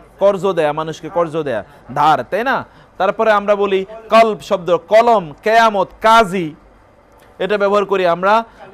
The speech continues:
কালেমা, নফস, গায়েব, গাফেল, জান্নাত, এই শব্দগুলো আমরা ব্যবহার করি। এই শব্দগুলো কোরআনে আমি অল্প কয়টা লিস্ট দিয়েছি আপনাদেরকে দেখানোর জন্যে, যে এই শব্দগুলোর ব্যাপক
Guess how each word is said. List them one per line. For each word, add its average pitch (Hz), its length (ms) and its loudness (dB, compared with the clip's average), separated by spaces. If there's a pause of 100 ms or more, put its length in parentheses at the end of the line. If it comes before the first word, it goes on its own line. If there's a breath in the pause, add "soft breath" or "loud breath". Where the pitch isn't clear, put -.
কালেমা, 214 580 4
নফস, 226 580 -2 (200)
গায়েব, 180 520 2
গাফেল, 185 520 2
জান্নাত, 190 480 -2 (280 soft breath)
এই 214 140 -2
শব্দগুলো 220 400 -2
আমরা 196 180 -2
ব্যবহার 180 320 0
করি। 185 340 -6 (340 soft breath)
এই 156 140 -6
শব্দগুলো 185 420 -4 (140)
কোরআনে 175 320 -2 (320 soft breath)
আমি 185 200 -8
অল্প 226 120 -6 (100)
কয়টা 190 260 -8
লিস্ট 160 200 -8
দিয়েছি 156 260 -8
আপনাদেরকে 151 340 -8
দেখানোর 139 340 -12
জন্যে, 113 220 -12 (380 soft breath)
যে 147 120 -10
এই 160 100 -10
শব্দগুলোর 170 520 -6 (160)
ব্যাপক 190 1040 -2